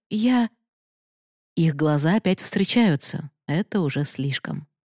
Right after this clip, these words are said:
Алекс не может оторвать взгляд от ее приоткрытых губ. Ему непонятен ее взгляд, отсутствие улыбки —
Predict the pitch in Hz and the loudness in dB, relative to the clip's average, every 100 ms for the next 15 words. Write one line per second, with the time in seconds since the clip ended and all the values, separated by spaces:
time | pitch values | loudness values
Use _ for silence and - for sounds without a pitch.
0 | _ _ - 190 185 - 175 185 202 170 | _ _ 0 2 2 0 2 4 4 4
1 | 151 143 151 160 160 147 147 156 196 170 | 0 0 0 0 0 -2 0 0 0 0
2 | 151 160 160 147 - 165 160 170 156 190 | 0 0 0 -2 -2 -4 0 -2 0 0
3 | 151 - _ _ _ _ - 170 196 214 | -2 -6 _ _ _ _ -2 2 4 4
4 | 208 202 214 220 175 139 147 156 143 151 | 4 4 4 4 2 0 2 0 0 0
5 | 143 190 - _ _ _ 165 - 226 - | 0 -2 -6 _ _ _ -2 0 0 0
6 | - 147 139 135 208 - 190 190 | -2 0 0 0 0 -2 -4 -4